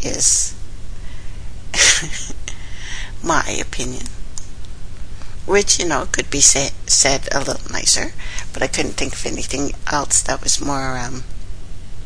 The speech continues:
accurate. So we have fat panda boy over there. We have now confirmation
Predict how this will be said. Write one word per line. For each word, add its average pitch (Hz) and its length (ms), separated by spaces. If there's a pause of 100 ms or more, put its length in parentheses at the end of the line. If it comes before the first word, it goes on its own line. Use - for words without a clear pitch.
(160)
accurate. 131 440 (1700)
So - 200
we 226 120
have 277 120
fat 247 400
panda 220 280
boy 180 280
over 143 180
there. - 340 (1300)
We 214 180
have 214 520
now 185 400 (400)
confirmation 175 1120